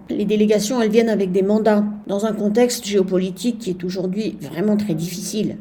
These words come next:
Euh, on l'a vu d'ailleurs, le, la déclaration entre les États-Unis et la Chine intervenue dans la deuxième semaine de la conférence des partis à Glasgow,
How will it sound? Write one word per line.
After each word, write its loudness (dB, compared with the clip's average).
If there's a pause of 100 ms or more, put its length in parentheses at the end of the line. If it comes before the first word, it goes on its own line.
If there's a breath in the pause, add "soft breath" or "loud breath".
Euh, 0
on -2
l'a 0
vu 2
d'ailleurs, 4
le, 0
la -2
déclaration 0
entre -2
les 0
États-Unis -2 (160)
et 2
la 2
Chine 2
intervenue 2
dans 4
la -4
deuxième 0
semaine 0
de 0
la -2
conférence -4
des -2
partis -2
à -4
Glasgow, 0